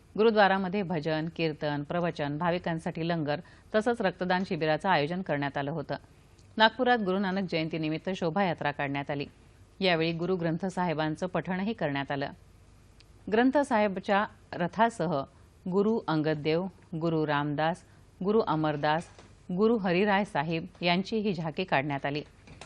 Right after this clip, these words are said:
या शोभायात्रेत शीख आणि पंजाबी समुदायाचे नागरिक मोठ्या संख्येनं सहभागी झाले होते. कोल्हापुरात सिखलीकर शीख समाजाच्या वतीनं विविध उपक्रमांचं आयोजन करण्यात आलं होतं.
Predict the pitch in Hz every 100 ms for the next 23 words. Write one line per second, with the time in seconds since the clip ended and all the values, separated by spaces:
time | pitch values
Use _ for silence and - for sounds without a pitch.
0 | - - 208 208 185 165 165 151 175 190
1 | - - - 262 254 240 214 185 175 185
2 | 208 175 156 151 151 170 160 165 156 160
3 | 175 214 208 160 156 180 190 185 170 165
4 | 190 160 135 160 151 135 - - - -
5 | - - - - - - - - - -
6 | - - - - - - - 226 262 269
7 | 240 254 - - 175 196 202 208 208 -
8 | 165 - 165 151 156 160 151 151 175 185
9 | 180 202 196 160 151 151 156 156 156 147
10 | - 196 151 143 143 143 151 165